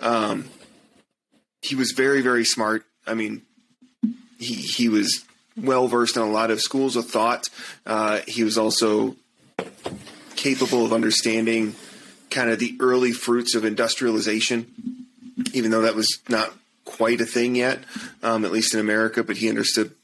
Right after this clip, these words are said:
kind of what was coming. So, uh, he'd be very resourceful. So you have all these FedEx packages. I think he'd find ways to use them well. Um, so I'm not saying he's, has no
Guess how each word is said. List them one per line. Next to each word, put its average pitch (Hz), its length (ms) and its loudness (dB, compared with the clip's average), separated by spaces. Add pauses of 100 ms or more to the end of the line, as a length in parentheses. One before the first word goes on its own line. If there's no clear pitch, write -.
(140)
kind 110 180 -2
of 104 60 -2
what 107 140 0
was 107 120 -2
coming. 110 380 0
So, - 280 0 (680)
uh, 110 40 -4
he'd 151 260 -2
be 156 100 2
very 175 260 2
resourceful. 135 540 0
So - 60 -4
you 143 60 2
have 127 80 0
all 156 120 4
these 180 180 0
FedEx 165 340 0
packages. 113 460 -4
I 127 80 -2
think 143 240 -2
he'd 135 200 -2
find 131 300 -2
ways 120 220 2
to 107 80 -8
use 123 360 -2
them 107 300 -4 (180)
well. 110 420 0 (880)
Um, 85 540 -2 (960)
so 123 140 2
I'm 117 60 4
not 117 140 2
saying 113 180 2
he's, - 180 0 (840)
has 123 180 0
no 117 300 4